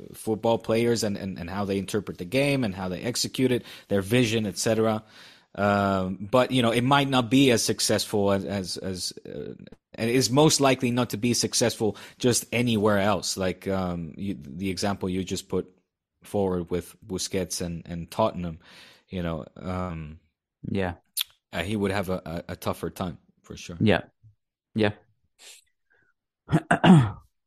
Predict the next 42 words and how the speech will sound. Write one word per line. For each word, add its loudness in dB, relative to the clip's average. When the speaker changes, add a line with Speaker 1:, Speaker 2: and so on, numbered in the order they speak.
Speaker 2:
I 6
guess 8
my 8
over, 6
going 6
back 4
to -14
the 0
original 0
point 2
was -2
that 2
there 4
are 6
solutions -2
you 0
can -2
look 0
at -2
to 2
play, 2
Speaker 1:
Mm. -4
Speaker 2:
to, -10
to -4
come 6
up 2
with. -10
And, 4
uh, 0
I 2
don't 2
think -2
they 4
Speaker 1:
Mm-hmm. -2
Speaker 2:
have 0
been 0
exhausted -2
or 4
looked 0
at -4
enough. 0
Speaker 1:
Mm. -10